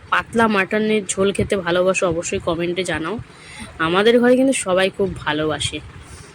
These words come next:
তো দেখো ঢাকনা বাকনা আটকে দিয়েছি। তো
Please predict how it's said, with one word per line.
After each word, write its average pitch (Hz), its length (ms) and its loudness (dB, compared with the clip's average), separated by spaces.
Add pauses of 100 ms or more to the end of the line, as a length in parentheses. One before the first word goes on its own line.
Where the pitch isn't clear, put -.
(380)
তো 196 100 4 (500)
দেখো 190 280 2 (960)
ঢাকনা 180 320 -2
বাকনা 208 340 2
আটকে 180 300 0
দিয়েছি। 208 380 0 (2250)
তো 196 80 0